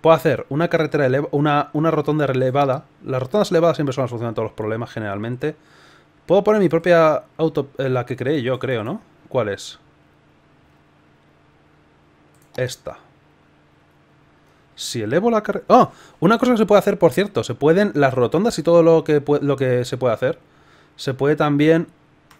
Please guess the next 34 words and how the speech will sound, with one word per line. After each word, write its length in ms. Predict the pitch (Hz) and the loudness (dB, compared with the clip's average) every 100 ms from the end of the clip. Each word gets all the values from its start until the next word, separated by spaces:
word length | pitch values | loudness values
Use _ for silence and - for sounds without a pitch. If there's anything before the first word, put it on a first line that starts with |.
| _ _ _ _ _ _ _ | _ _ _ _ _ _ _
Además 300 | 131 135 156 | -4 -2 2
de 60 | 170 | 4
elevar... 380 | 156 156 185 - | 4 4 2 -4
¡ah! 320 | 196 220 175 147 | -6 -4 -6 -2
No 140 | 156 | -2
se 100 | 175 | 0
puede 180 | 180 190 | 0 2
hundir. 380 | 160 156 269 - _ _ _ | 2 0 -2 -4 _ _ _
Se 140 | - 110 | -18 -10
tiene 160 | 113 | -6
que 80 | 139 | -2
poder 180 | 156 151 | 0 2
hundir. 280 | 139 160 160 | 2 0 -2
Antes 220 | 135 143 | -6 -4
se 80 | 165 | -2
podía 200 | 165 165 | 0 0
hundir. 300 | 160 160 - _ _ _ _ _ _ _ _ _ _ _ | 0 -2 -4 _ _ _ _ _ _ _ _ _ _ _
No 180 | 131 147 | -6 0
puedo 220 | 139 185 | 4 4
hundirlas. 640 | 160 127 117 107 98 - - _ _ _ _ | 4 2 0 -2 -4 -6 -18 _ _ _ _
Pero 140 | - 120 | -6 -4
se 80 | 120 | -4
pueden 240 | 127 160 | -2 2
crear 200 | 170 170 | 2 2
tu-, 120 | 143 - | -2 -4
las 180 | 143 110 | -4 -4
rotondas. 420 | 117 120 165 - _ _ _ _ _ | -6 -4 -6 -8 _ _ _ _ _
Mm. 100 | 202 - _ _ _ | -10 -10 _ _ _
Puedes 200 | 151 185 | 0 2
crear 200 | 190 196 | 2 2
carreteras 400 | 214 202 196 165 | 2 0 0 2
bajo 260 | 170 - 139 | 2 2 0
el 160 | 123 | 0
suelo. 400 | - 131 143 98 | -4 -2 0 -2